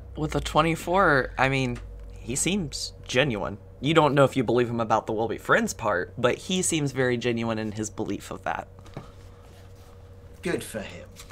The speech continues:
Speaker 1: <laughs> God damn. <laughs> You at lea-, you at least feel like,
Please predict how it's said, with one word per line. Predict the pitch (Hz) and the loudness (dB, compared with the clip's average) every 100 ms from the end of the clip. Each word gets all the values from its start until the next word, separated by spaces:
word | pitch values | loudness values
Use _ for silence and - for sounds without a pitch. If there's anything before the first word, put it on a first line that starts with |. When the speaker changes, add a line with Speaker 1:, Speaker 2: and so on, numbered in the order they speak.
| - | -18
Speaker 1:
<laughs> | - - - | -20 -18 -8
God | - - - - 285 - - - - - - - - - - | -2 0 -2 -2 -4 -4 -8 -8 -10 -10 -10 -14 -16 -16 -14
damn. | - - - | -8 -10 -10
<laughs> | - - - - - - - - - - - - - - - - - - - | -16 -4 0 0 2 2 0 -6 -14 -12 -14 -14 -20 -20 -14 -10 -8 -8 2
You | 196 | 4
at | 185 | 6
lea-, | 214 220 | 6 4
you | 208 233 | 6 6
at | 220 | 8
least | 269 - | 6 4
feel | - 220 202 | 2 4 6
like, | 180 165 | 6 4